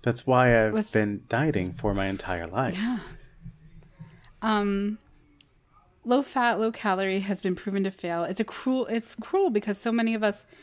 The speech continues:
Speaker 2: believed it. And it's cruel because we trusted our health sources, um, to tell us it's true. It's cruel because when it fails, we blame ourselves. And let me state it as plainly as I can.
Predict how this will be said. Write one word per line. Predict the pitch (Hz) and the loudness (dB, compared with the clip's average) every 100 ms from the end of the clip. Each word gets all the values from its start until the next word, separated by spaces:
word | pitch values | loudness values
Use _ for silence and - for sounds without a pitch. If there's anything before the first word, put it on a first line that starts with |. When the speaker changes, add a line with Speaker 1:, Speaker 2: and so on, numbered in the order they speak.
| - - - _ | -20 -20 -20 _
Speaker 2:
believed | 220 208 214 392 415 - | 4 4 4 2 0 -4
it. | - - - - _ _ _ _ _ _ _ _ _ - | -12 -14 -20 -20 _ _ _ _ _ _ _ _ _ 0
And | 240 | 2
it's | 254 | 2
cruel | - 370 403 | 2 4 4
because | 254 226 214 208 | 4 2 2 2
we | 208 196 | 0 0
trusted | - - 220 - 254 | -2 0 0 0 0
our | 247 | 0
health | 220 202 | -2 -4
sources, | - 185 190 - - 214 - _ _ _ _ _ _ _ | -4 -4 -6 -10 -12 -16 -20 _ _ _ _ _ _ _
um, | 190 185 175 180 | 0 2 2 0
to | 202 | 0
tell | 208 | 0
us | 202 208 | 0 -4
it's | - | -6
true. | 254 | -2
It's | 185 - | -2 -4
cruel | - 233 226 | 0 2 2
because | 240 226 196 | 2 0 0
when | 190 196 | -2 -2
it | - | -2
fails, | - 196 220 226 | 0 2 2 0
we | 202 | -2
blame | 185 185 202 | -2 -2 -2
ourselves. | 202 - 175 165 170 190 - _ - - - _ _ - | -2 -4 -2 -2 -2 -6 -18 _ -20 -20 -20 _ _ -4
And | 185 175 | -2 0
let | 180 | 0
me | 233 247 | 0 0
state | - 233 220 | 0 -2 -2
it | 226 - | -4 -6
as | 175 - | -10 -12
plainly | - 165 165 190 220 | -14 -6 -2 2 2
as | 240 226 | 2 0
I | 254 | -4
can. | - 226 208 202 208 | -4 -6 -4 -2 -4